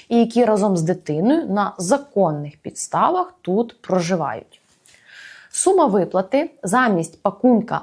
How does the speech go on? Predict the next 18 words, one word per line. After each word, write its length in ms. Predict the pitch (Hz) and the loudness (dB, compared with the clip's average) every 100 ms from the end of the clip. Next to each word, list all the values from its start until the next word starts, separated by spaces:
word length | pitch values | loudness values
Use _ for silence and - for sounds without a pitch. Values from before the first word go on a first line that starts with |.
| - | -4
малюка 500 | 190 185 180 175 151 | 0 0 0 -2 -4
в 120 | - 180 | -2 -2
речовому 640 | 202 - 233 185 170 156 - | -2 2 2 2 0 -2 -10
еквіваленті 880 | 190 196 165 151 143 139 156 294 - | -6 -4 -4 -4 -6 -12 -10 -12 -12
становить 720 | - 180 214 320 - - - | -6 0 2 2 -2 -8 -4
три 340 | 226 220 339 | 0 2 2
прожиткових 800 | 415 208 175 170 - 285 330 - | -2 -4 -4 -4 0 0 0 -6
мінімумів, 640 | 175 185 214 220 214 226 226 | -4 -2 -2 -2 -2 -6 -4
тобто 420 | 190 185 185 175 - - | -6 -4 -4 -4 -6 -10
на 120 | 180 | -8
сьогодні 580 | 160 156 151 214 392 381 381 | -6 -8 -4 -2 0 -4 -6
це 140 | - 220 | -4 0
є 100 | 165 | 0
дев'ять 580 | 160 208 170 151 143 | 0 0 0 -4 -10
тисяч 560 | - 220 339 349 311 - | -2 2 2 0 -6 -8
вісімдесят 600 | 160 - 156 147 - 233 269 | -14 -12 -12 -8 -2 -2 0
чотири 440 | 175 170 190 202 | -6 -2 -2 -2
гривні. 400 | 156 160 151 143 | -4 -4 -4 -8